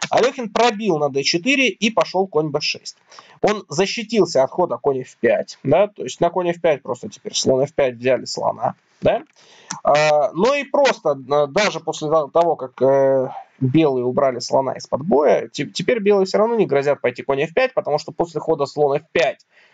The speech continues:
хоть и появляется преимущество двух слонов у белых, но всё-таки пешечная структура настолько портится, да, что,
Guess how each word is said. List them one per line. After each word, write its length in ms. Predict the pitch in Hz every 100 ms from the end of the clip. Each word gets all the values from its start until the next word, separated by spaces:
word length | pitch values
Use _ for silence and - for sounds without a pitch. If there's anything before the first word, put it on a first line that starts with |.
| _
хоть 240 | - 147 -
и 20 |
появляется 640 | - 113 110 160 247 247
преимущество 560 | - 139 131 127 - 113
двух 200 | 113 113
слонов 320 | - 64 58 -
у 60 |
белых, 420 | 60 - - - _ _ _ -
но 140 | 147
всё-таки 400 | 156 208 196 190
пешечная 480 | 175 190 - - 175
структура 420 | - 175 - 165
настолько 540 | 151 151 - 320 302 233
портится, 600 | - 196 - - - 117
да, 180 | 175 240
что, 420 | - 147 139